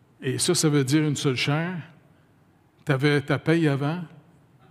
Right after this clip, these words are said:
t'es marié, tu viens de perdre ta paye. <laughs> Et en même temps, le Seigneur nous montre, Paul le rappelle aux Colossiens, aux Cor-, aux Corinthiens, c'est-à-dire, oubliez pas, vous qui êtes en,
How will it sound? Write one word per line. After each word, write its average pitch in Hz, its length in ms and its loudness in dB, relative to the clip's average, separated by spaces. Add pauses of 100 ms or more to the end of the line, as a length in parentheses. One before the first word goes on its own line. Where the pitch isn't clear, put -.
(600)
t'es 160 120 4
marié, 151 440 2
tu 147 160 -8
viens 147 80 2
de 127 40 -4
perdre 139 240 -2
ta 131 120 -4
paye. 113 380 -6
<laughs> - 60 -20 (3250)
Et 170 200 6
en 170 140 2
même 170 240 2
temps, 214 260 2
le 175 140 4
Seigneur 170 400 2
nous 156 160 2
montre, 175 400 0 (840)
Paul 185 180 4
le 170 100 4
rappelle 151 380 2
aux 147 100 2
Colossiens, 147 540 0 (200)
aux 143 100 0
Cor-, 147 320 0
aux 139 60 -6
Corinthiens, 135 420 0
c'est-à-dire, 151 380 -2 (400)
oubliez 156 200 4
pas, 202 380 -2
vous 170 160 2
qui 185 140 0
êtes 180 160 0
en, 165 180 -2